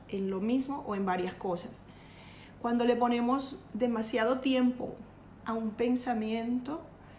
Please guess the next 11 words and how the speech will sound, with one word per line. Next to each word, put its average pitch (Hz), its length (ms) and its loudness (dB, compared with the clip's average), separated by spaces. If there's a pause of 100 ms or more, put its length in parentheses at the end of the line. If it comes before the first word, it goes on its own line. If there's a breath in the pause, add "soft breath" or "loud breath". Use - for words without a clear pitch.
(500 loud breath)
y 247 140 4
a 220 120 6
ese 214 200 0
pensamiento 233 880 0
le 196 120 -4
ponemos 202 420 -2
emociones 214 800 -2
de 202 220 0
preocupación, 202 1300 -4 (300)
de 185 400 0
ansiedad, 196 800 -4